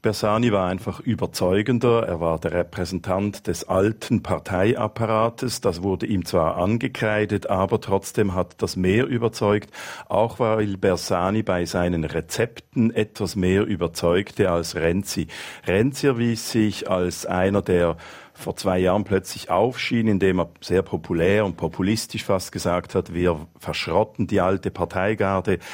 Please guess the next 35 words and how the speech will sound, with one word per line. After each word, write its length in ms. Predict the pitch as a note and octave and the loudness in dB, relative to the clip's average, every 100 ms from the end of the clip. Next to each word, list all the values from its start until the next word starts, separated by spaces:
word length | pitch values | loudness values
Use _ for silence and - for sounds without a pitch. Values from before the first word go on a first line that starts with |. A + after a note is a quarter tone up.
| - - | -6 0
Aber 200 | F#2+ A2 | 0 2
inhaltlich 640 | A#2+ A2+ A2 G#2 G2 F2+ | 2 2 0 -2 -6 0
war 220 | F#2 F2+ | 2 2
er 60 | E2 | 2
dann 280 | F#2+ F2+ | 2 2
doch 220 | F#2 A2 - | 2 0 -2
etwas 420 | - - F#2+ - | -6 -2 -2 -2
sehr 320 | - F#2+ A2 | 0 2 2
schwach. 380 | - G#2+ G2 - - - - | 2 0 0 -4 -16 -18 -4
Plus 280 | G#2+ A#2+ - | 0 0 0
er 100 | G#2+ | 0
hat 120 | G2 | 0
jetzt 360 | F#2+ G2 - - | 0 -2 -4 -4
im 160 | E2+ D#2+ | -4 -4
zweiten 540 | E2 E2 A2+ - G2 | -2 -2 -2 -4 0
Wahldurchgang 680 | F#2 F#2 F2+ F#2+ - F2+ E2 | 2 2 0 -4 -2 -4 -2
plötzlich 600 | - F#2 - G2+ F#2 - - - | -2 -4 -4 -4 -4 -8 -20 -12
von 300 | - F2+ - | -4 -2 -2
Komplott 640 | F2 E2 F#2 A2 - - | -4 -2 -2 -2 -4 -2
gegen 240 | F#2 F2 F#2+ | -2 0 -2
ihn 320 | G#2 A2+ A#2 | -2 -2 -2
zu 140 | B2 | -2
reden 360 | G#2 G#2 G#2+ F#2+ | 2 2 2 0
begonnen. 520 | G#2 G2+ G2+ G2 F#2 - - | 0 2 2 2 0 -4 -6
Das 200 | - - | -4 -4
kennen 320 | - G#2+ A2 G2 | 0 2 4 2
die 180 | A2 | 0
Italiener 520 | G2+ G2+ G2 G2 F#2+ - | 0 0 2 2 2 0
von 160 | F#2 | 0
Silvio 320 | F#2 F2+ F2 | 2 2 0
Berlusconi 800 | D#2 E2 E2 E2 - F#2+ A2 G#2+ | 0 0 0 -4 -2 2 4 2
schon. 220 | - F#2+ | 2 2
Da 160 | F2+ F2 | 0 -2
hatten 340 | F2 - F#2+ | -4 -2 -4
sie, 180 | - F#2+ | -4 -10